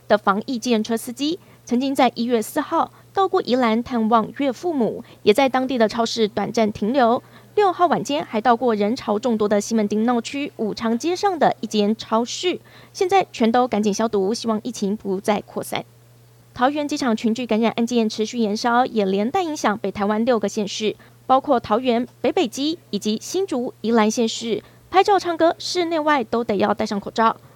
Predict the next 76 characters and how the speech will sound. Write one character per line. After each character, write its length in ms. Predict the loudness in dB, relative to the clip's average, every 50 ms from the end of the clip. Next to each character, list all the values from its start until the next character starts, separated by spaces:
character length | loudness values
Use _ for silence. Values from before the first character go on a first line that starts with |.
| -20 -8
除 180 | -4 -2 -2 -2
此 180 | -2 -2 -2
之 140 | -2 -2 0
外， 180 | 2 2 2 2
也 160 | 2 0 -2
禁 160 | -2 -2 -2
止 140 | -2 -2 0
到 120 | 0 -2 -2 -2
医 60 | -2
院 240 | -2 -2 -2 -2 -2
或 100 | -2 -4
是 140 | -4 -4 -6
长 240 | -6 -4 -4 -2 0
照 180 | 0 0 0 0
安 180 | -2 -4 -4 -2
养 160 | -4 -4 -4 -6
机 100 | -8 -4
构 140 | -4 -4 -4
探 180 | -2 -4 -4
病， 260 | -2 -2 -2 -2 -2 -2 -4
陪 100 | -4 -2
病 220 | 0 2 2 2
也 160 | 2 2 0 -2 -4
仅 200 | -6 -8 -6 -6 -6
限 340 | -10 -8 -2 -2 -2 -2 -2 -4 -4
一 160 | -4 0 2
人。 280 | 2 2 2 2 -2 -4 -6 -12 -20 -20 -8 -4
整 100 | -2 -2
个 60 | 0
北 140 | 0 0 -2
台 160 | 0 0 0
湾 220 | 0 0 0 0 0
都 160 | 0 0 0
绷 240 | -2 -2 -4 -2 -2
紧 180 | 0 -2 -2
神 180 | 0 0 -2 -2
经， 240 | -2 -2 -4 -6 -6 -10 -6 -4
防 240 | -2 0 0 0
堵 160 | -2 -2 -4 -4 -6
疫 80 | -10
情。 320 | -8 -8 -8 -8 -8 -10 -12 -16 -20 -20 -20 -20 _ _
总 140 | 0 2 2
统 220 | 2 2 2 2
蔡 120 | 2 0 2
英 80 | 4 4
文 200 | 6 6 4 4
今 120 | 2 0
天 80 | 0 2
下 180 | 2 2 2
午 140 | 2 2 2
前 200 | 0 0 0 2
往 160 | 2 0 0
中 80 | 0 0
央 120 | 0 2
流 100 | 2 0
行 160 | 0 0 0
疫 80 | 0 0
情 100 | 0 -2
指 80 | -2 -2
挥 140 | -2 -2
中 100 | -2 -4
心 280 | -4 -6 -6 -4 -2 0
了 120 | 0 0
解 140 | 2 0 0
防 180 | 0 0 0 0
疫 140 | 0 -2 -2
作 140 | -2 0
为， 200 | 0 2 2 0
并 160 | 0 -2 -2 -2
感 160 | -2 -4 -4
谢 140 | -4 -2 -2
大 180 | 0 -2 -2
家 160 | 0 0 -2
的 80 | -2 -2
辛 220 | -2 -2 -2 0
劳。 260 | 0 0 0 0 -2